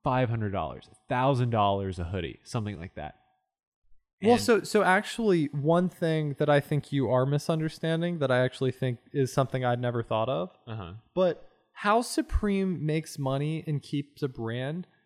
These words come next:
Speaker 2: the, the hoodies and everything aren't disproportionately or ridiculously expensive for a high fashion hoodie. But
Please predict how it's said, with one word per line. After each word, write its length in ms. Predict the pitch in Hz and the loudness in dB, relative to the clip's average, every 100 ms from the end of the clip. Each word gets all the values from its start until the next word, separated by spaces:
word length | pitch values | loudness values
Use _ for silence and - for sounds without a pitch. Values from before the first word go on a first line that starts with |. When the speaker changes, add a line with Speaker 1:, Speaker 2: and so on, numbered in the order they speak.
| _ - | _ -8
Speaker 2:
the, 540 | 147 151 196 202 175 160 | -6 0 0 0 -4 -2
the 240 | 180 175 | 0 2
hoodies 400 | 151 240 294 233 | 2 4 2 2
and 100 | 202 | 0
everything 520 | 151 160 156 170 156 - - | 2 2 0 0 -4 -4 -2
aren't 320 | 180 226 - - _ 135 - | 0 0 -6 -16 _ -14 0
disproportionately 1160 | 165 - - 165 - 147 - 156 143 135 135 127 | 0 0 -8 -4 2 2 0 -4 -4 -2 -4 -2
or 260 | 147 139 | 0 2
ridiculously 1040 | 127 131 123 127 - 139 127 - 131 120 127 | 4 2 2 -4 -2 0 0 -2 -4 -4 -6
expensive 580 | - - 123 - 123 | -12 -6 -6 -2 -4
for 460 | - - 135 131 127 | -4 -2 2 4 2
a 100 | 120 | -2
high 240 | 120 117 110 | -6 -6 -6
fashion 420 | 107 104 - 107 | -6 -6 -10 -10
hoodie. 320 | 120 120 - - - _ _ - | -8 -8 -12 -18 -20 _ _ 0
But 380 | 214 220 - | 6 6 4